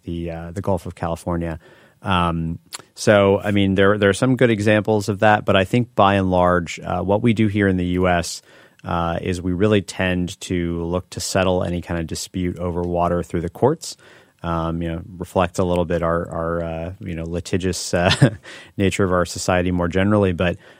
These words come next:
uh, and courts tend to be a really bad way to address these issues. So the Florida, Georgia, uh,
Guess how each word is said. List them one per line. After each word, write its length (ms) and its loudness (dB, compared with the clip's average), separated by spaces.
uh, 220 0
and 280 0
courts 280 2
tend 160 6
to 40 4
be 100 4
a 40 8
really 220 4
bad 360 0
way 520 -2
to 280 -4
address 360 -6
these 160 -10
issues. 320 -10
So 200 0
the 300 -2
Florida, 500 4
Georgia, 640 -2
uh, 320 -6